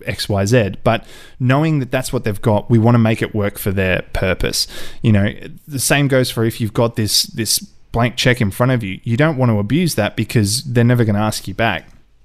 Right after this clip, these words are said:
So, you know, you've gotta make sure that all of the, the numbers add up at the end of the day as well. You can't be sort of spending, spending, spending and then go, "Oh, we don't have any money to pay our rent or pay the contractors or pay whatever it is." You've still gotta make sure it works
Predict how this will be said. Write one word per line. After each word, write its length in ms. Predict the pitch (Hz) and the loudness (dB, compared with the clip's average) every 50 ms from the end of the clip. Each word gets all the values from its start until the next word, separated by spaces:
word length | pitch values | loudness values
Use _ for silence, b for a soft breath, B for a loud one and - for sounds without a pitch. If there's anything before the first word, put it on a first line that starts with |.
| _ _ - - - - - | _ _ -12 -12 -12 -10 -10
So, 480 | - - - 131 113 117 117 117 110 - B B B B B B B B B - - 123 - - | -8 -4 -4 -2 0 0 2 0 0 -2 B B B B B B B B B -20 -18 -18 -18 -16
you 200 | - - 170 147 | -6 -2 0 2
know, 80 | - - | 2 2
you've 300 | 113 135 135 143 131 120 | 0 0 0 -2 -2 2
gotta 120 | - 185 | 2 2
make 220 | 175 151 147 147 - | 2 2 2 0 0
sure 280 | - - 143 127 127 113 | 0 2 2 2 2 2
that 180 | 113 113 117 101 - - - - - - | 2 0 0 -2 -6 -20 -20 -20 -20 -8
all 240 | - 160 143 135 123 | -2 0 2 4 4
of 140 | 110 104 101 | 4 2 2
the, 380 | 113 107 104 104 101 104 104 - | 0 2 2 2 0 -2 -2 -2
the 80 | - | 0
numbers 380 | 110 110 120 127 117 110 104 117 | 2 4 6 6 4 4 2 2
add 120 | 113 113 117 | 2 2 2
up 180 | 120 120 - | 2 0 0
at 60 | 117 - | 0 0
the 100 | 117 107 | 2 2
end 100 | 104 101 | 2 2
of 60 | 95 | 0
the 80 | 101 | 0
day 180 | 98 110 107 95 | 0 0 0 0
as 160 | 98 98 101 | -2 -2 -2
well. 240 | - 120 110 98 95 | 0 0 0 0 -2
You 160 | 95 104 110 | -4 -6 -4
can't 220 | - - 117 107 - | -2 0 0 0 0
be 80 | 107 | -4
sort 160 | 101 - 113 | -4 -4 -4
of 100 | 98 92 | -4 -4
spending, 540 | - - - 127 117 110 110 107 104 110 110 | -4 -2 0 2 2 4 2 2 0 -2 -4
spending, 340 | - - 131 110 104 101 101 | -2 0 0 2 2 0 -2
spending 420 | - - 120 113 113 107 107 104 | -4 -2 0 0 2 0 0 -2
and 140 | 98 95 107 | -2 0 0
then 80 | 104 104 | 0 0
go, 160 | 101 101 92 - | 0 -2 -2 0
"Oh, 260 | 180 196 175 131 104 | 2 2 4 2 2
we 200 | 98 113 117 117 | 2 0 -2 -2
don't 280 | 110 - - - 127 120 | -2 -2 0 2 2 4
have 140 | 120 113 117 | 2 2 2
any 100 | 117 117 | 2 2
money 220 | 113 117 117 117 | 4 4 4 2
to 80 | 107 107 | 0 0
pay 200 | 104 117 117 113 | 0 0 2 2
our 100 | 110 107 | 2 4
rent 340 | 107 127 135 117 101 - - | 4 4 2 2 0 -2 -6
or 100 | 95 95 | -8 -6
pay 260 | - - 117 110 113 | -4 -2 0 0 0
the 140 | 101 110 101 | -2 -2 -2
contractors 540 | - - 131 117 - 113 104 - 101 98 | 0 2 2 2 2 -2 -4 -4 -6 -8
or 40 | 101 | -8
pay 200 | 92 - 117 110 | -6 -4 -2 -2
whatever 280 | 104 104 104 110 107 104 | -2 0 0 0 0 0
it 100 | 98 117 | -2 -2
is." 280 | 131 107 92 113 - B B B B B | -2 -2 -4 -6 -10 B B B B B
You've 160 | B 139 127 | B -2 0
still 140 | - - 190 | 0 0 0
gotta 120 | 165 151 123 | 0 0 0
make 180 | 120 123 117 | 0 0 -2
sure 140 | - - 117 | 0 -2 -2
it 60 | 104 | 0
works 260 | 104 113 110 107 - | 0 -2 -2 -2 -4